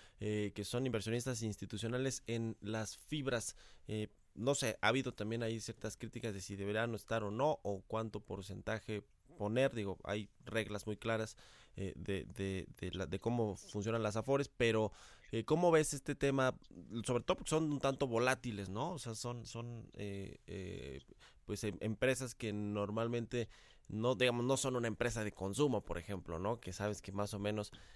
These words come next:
eh, tiene su, sus proyecciones de crecimiento y su estabilidad en el precio de sus acciones y demás, sino son un dif-, un modelo muy distinto de negocio. ¿Qué opinas tú de la inversión de las afores en las fibras?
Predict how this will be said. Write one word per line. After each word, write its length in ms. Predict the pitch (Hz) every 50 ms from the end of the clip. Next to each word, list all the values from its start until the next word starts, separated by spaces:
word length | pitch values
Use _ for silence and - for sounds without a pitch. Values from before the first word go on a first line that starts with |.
| - - -
eh, 220 | - 101 - - - -
tiene 420 | - 113 113 113 113 113 107 95
su, 320 | - - - 104 101 98 -
sus 260 | - - - 104 95
proyecciones 680 | - - 104 104 101 95 - - 117 117 120 120 113 101
de 100 | 101 -
crecimiento 640 | - 98 95 - 104 104 110 123 127 127 117 - 117
y 80 | 107 98
su 400 | - - - 101 98 98 92 - -
estabilidad 720 | 101 - - 101 98 104 104 101 101 101 101 110 110 107
en 100 | 104 98
el 80 | 92 -
precio 240 | - 95 107 - 104
de 60 | 101
sus 80 | - -
acciones 480 | - - - 135 151 143 123 - -
y 40 | 101
demás, 320 | 104 117 147 131 123 - - - _
sino 240 | - - 110 110 107
son 240 | - 143 143 143 131
un 140 | 143 143 131
dif-, 200 | 139 131 - -
un 100 | 120 139
modelo 440 | 147 139 135 131 127 123 120 107 -
muy 180 | - 113 113 113
distinto 440 | 113 107 - - 107 107 98 - 98
de 80 | 98
negocio. 380 | 95 98 92 101 98 - - - - - - - - _ _ -
¿Qué 80 | -
opinas 380 | 151 156 - 165 151 151 143 -
tú 100 | - 147
de 100 | 135 135
la 80 | 123 120
inversión 280 | 113 107 - 127 123
de 60 | 123
las 160 | 117 110 - 110
afores 400 | - - 120 117 113 - - _
en 240 | - 104 101 98 - - -
las 260 | 98 98 92 - -
fibras? 480 | - 123 113 - 85 - - - -